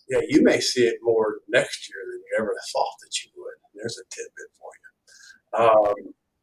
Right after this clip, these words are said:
you know, the Revelation arrow, Danny and I have been working that arrow for a long time. We tried so many things.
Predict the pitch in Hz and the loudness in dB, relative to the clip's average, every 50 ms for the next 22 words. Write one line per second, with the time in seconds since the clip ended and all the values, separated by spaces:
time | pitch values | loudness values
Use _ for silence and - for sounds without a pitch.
0 | _ _ _ _ _ _ _ _ _ _ _ _ _ _ _ _ _ _ 123 131 | _ _ _ _ _ _ _ _ _ _ _ _ _ _ _ _ _ _ 0 4
1 | 131 135 135 131 127 120 113 139 143 139 127 127 131 135 135 - 117 110 107 107 | 6 8 8 8 8 8 10 10 10 10 10 10 10 10 8 4 2 4 4 4
2 | 107 113 113 120 123 123 120 117 110 110 107 110 107 104 107 - 104 104 104 107 | 4 4 4 6 8 8 8 6 6 4 2 0 0 -2 -4 -6 -8 -14 0 2
3 | 117 117 - 120 107 107 107 107 104 104 104 104 104 104 101 98 98 95 - _ | 2 2 2 0 -4 -4 -2 0 2 2 2 2 2 2 2 0 0 -4 -10 _
4 | _ _ _ - - - 98 92 92 87 87 90 98 104 104 101 101 98 95 - | _ _ _ -20 -14 -10 -8 -6 -6 -6 -4 -4 -2 0 0 0 -2 -4 -6 -6
5 | - - - 85 - - - 110 113 117 120 - - 127 117 110 107 104 104 104 | -8 -6 -6 -6 -8 -10 -8 -4 -4 -4 -4 0 2 4 4 4 4 4 2 0
6 | 104 - - _ _ _ _ _ _ _ _ _ - - - - - - - - | -2 -6 -14 _ _ _ _ _ _ _ _ _ 0 2 4 4 6 4 4 4
7 | - - 127 117 - - - - - - - - - - - - - - - - | 6 8 8 8 8 6 0 -4 -6 -8 -10 -14 -14 -16 -16 -16 -18 -16 -18 -18
8 | - - | -18 -18